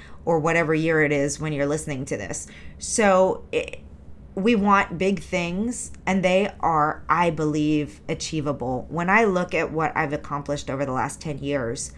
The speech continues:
it's, it's humbling, it's astonishing, it's mind-blowing to me in some ways, especially with some of the obstacles that have been put in my way. And that encourages me and reminds me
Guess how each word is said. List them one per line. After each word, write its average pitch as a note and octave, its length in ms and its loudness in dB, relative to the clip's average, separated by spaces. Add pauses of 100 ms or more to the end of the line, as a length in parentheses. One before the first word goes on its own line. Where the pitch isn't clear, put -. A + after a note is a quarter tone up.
(540)
it's, - 460 -2 (680)
it's - 180 0
humbling, G#3 680 2
it's F#3 160 -2
astonishing, E3 920 -2
it's D#3 380 -2
mind-blowing D#3 1080 4
to - 140 -4
me D3+ 300 -2
in D3+ 140 -4
some D#3+ 240 -4
ways, D3+ 480 2
especially F#3 640 0
with D3+ 140 -2
some D#3+ 180 -4
of D#3 60 -4
the D3+ 160 -2
obstacles D3+ 580 -2
that D3 100 -4
have D3 160 -2
been C#3+ 160 -4
put D3+ 220 -6
in D3 100 -4
my C#3+ 140 -2
way. C3 340 0 (540)
And F3+ 140 -2
that G3 280 2 (440)
encourages F#3+ 640 2
me E3 160 -2
and D#3 120 -4
reminds E3 560 0
me D3+ 380 -4